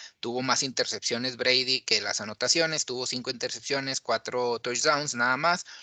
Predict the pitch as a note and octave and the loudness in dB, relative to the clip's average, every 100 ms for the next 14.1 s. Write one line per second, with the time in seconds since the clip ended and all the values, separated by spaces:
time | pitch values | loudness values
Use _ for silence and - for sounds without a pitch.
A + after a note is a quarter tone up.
0 | - _ A#2 - A2+ A2+ G#2+ G#2 - G#2 | -20 _ -4 -2 -2 -2 -2 -4 2 2
1 | A#2+ B2+ G#2+ G2 - G#2 A#2 A2+ G#2+ G#2+ | 4 2 0 -2 -4 -4 -2 0 -2 -2
2 | A2+ G#2 A2+ G#2+ F2 G#2+ A2+ G#2+ - C#3+ | -2 2 2 0 -4 -8 -8 -6 -2 2
3 | D#3+ F#3+ F#3 G3 F#3+ F#3+ G3 F3+ E3 - | 2 4 4 4 2 0 0 0 0 2
4 | F3+ - - C3+ C#3+ D3+ D#3+ D#3+ D#3 E3+ | 0 0 -4 0 2 4 4 2 2 0
5 | - - C3+ D#3 F3 E3 C3+ - D3+ - | 0 2 4 4 0 -4 -4 -4 -2 0
6 | B2 C3 C#3 B2+ - - - - - G#2 | 2 4 2 2 -2 -16 -16 -10 0 2
7 | G#2 G2+ - A#2+ B2+ C3 C#3 C3+ B2+ - | 2 -2 -4 -2 -2 0 0 0 0 2
8 | C3+ - D3 E3 E3 - A#2 A#2 B2+ - | 0 2 2 4 2 2 0 0 0 0
9 | - B2 B2 C3 C3+ - C#3+ A#2 G#2+ - | 0 -2 -2 -2 -4 -2 -4 -6 -8 -10
10 | G#2 A2+ B2+ B2+ A#2+ B2 B2 A2+ F#2+ _ | -6 -2 0 2 0 0 -2 -6 -8 _
11 | F#2+ A#2+ A#2 C3+ A#2+ A2 G2 G#2 A2+ - | -2 -2 0 -2 0 0 0 -2 -4 -2
12 | - A#2 A#2+ C#3+ C#3 C3 D3+ D#3+ F3 F#3+ | -2 -4 -4 -4 -4 -2 4 6 6 2
13 | - - - - G#3+ A#3 A#3+ A3+ C3+ C3 | -4 -16 -12 -4 -4 2 4 4 4 2